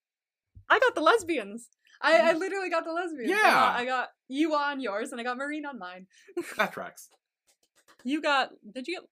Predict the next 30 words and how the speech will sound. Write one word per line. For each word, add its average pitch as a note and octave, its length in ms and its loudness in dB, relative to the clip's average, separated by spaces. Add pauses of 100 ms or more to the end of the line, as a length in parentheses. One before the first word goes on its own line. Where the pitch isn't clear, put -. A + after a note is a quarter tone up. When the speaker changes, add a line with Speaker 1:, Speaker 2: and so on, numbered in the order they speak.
(120)
Speaker 1:
Lom B3 220 -12
on B3+ 160 -14 (100)
Speaker 2:
I A#2+ 60 -6
Speaker 1:
both? B2+ 80 0
Speaker 2:
got C3+ 180 4
Ryu A2+ 280 -2
Speaker 1:
Oh, G2+ 40 -2
Speaker 2:
and - 100 -4
Speaker 1:
no, G#3+ 80 -6
you - 60 -6
Speaker 2:
Lom. A#3+ 80 -4
Speaker 1:
got B3+ 160 2
Lom B3+ 240 0
and A3 160 -8
Ryu. G3+ 260 -10 (220)
That's G3 220 -12
Speaker 2:
Yeah. F#3 80 -18
Speaker 1:
right. G3 100 -20 (120)
You G#3+ 80 -20
got G3+ 80 -18
Lom G3+ 120 -20
and G3 100 -20
Ryu. G3+ 200 -20 (360)
I D#4+ 80 -10
got F#4 160 -8
the G4 60 -10
lesbians. F4+ 680 -14 (800)
I'm D4 140 -2
on E4+ 180 2
brand. D4 420 0